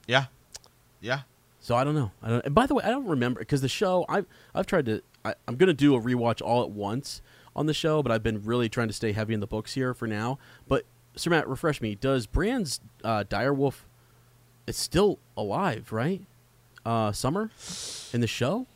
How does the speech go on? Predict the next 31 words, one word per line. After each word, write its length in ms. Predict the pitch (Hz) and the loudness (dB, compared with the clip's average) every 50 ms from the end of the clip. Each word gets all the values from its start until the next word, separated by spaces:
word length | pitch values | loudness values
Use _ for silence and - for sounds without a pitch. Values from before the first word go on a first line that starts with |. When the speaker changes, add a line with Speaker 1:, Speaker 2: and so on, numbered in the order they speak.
| _ _ - 139 | _ _ -6 2
Speaker 1:
We 200 | 131 214 254 285 | 4 4 4 6
don't, 680 | 269 302 302 302 302 302 294 294 294 285 269 214 165 - | 6 6 8 8 8 6 4 4 2 0 -2 -6 -6 -4
no, 200 | 196 214 247 254 | 0 2 4 6
I 100 | 262 269 | 6 6
think 180 | 269 302 311 311 | 6 6 0 0
it 80 | 302 214 | 2 4
dies. 440 | 202 175 139 110 95 76 - - - | 6 6 6 4 4 0 -2 -4 -4
Speaker 2:
In, 60 | 139 - | -4 -2
in, 40 | - | -2
Speaker 1:
I 0 | 147 | 2
Speaker 2:
okay, 100 | 135 147 | 4 6
in 60 | 160 | 6
Speaker 1:
think, 160 | - 113 113 | 6 6 6
Speaker 2:
the 60 | 98 | 6
Speaker 1:
I 40 | 156 | 4
think 160 | 156 127 - | 6 6 4
Speaker 2:
show? 40 | 202 | 2
Speaker 1:
it 60 | 165 | 4
dies 300 | 139 151 151 151 147 123 | 6 8 8 8 8 6
when 140 | 123 135 127 | 4 4 4
he, 160 | 120 131 131 | 4 4 2
when 220 | 135 117 123 135 131 | 2 4 4 6 6
he's 200 | 139 131 117 120 | 6 6 4 6
leaving 300 | 123 127 120 107 104 95 | 6 6 6 6 4 2
during, 320 | 104 113 110 110 104 107 - - | 4 2 2 2 0 -2 -4 -6
during 240 | 113 123 120 117 110 | -2 0 0 2 2
the 80 | 107 101 | 2 0
big 140 | 110 101 | 0 0
Hodor 440 | 90 78 110 104 101 98 92 90 87 113 | 0 0 0 0 0 0 0 0 0 0
Speaker 2:
Okay, 140 | 113 - 104 | 0 2 0
Speaker 1:
moment. 160 | 101 95 104 | 0 -2 -4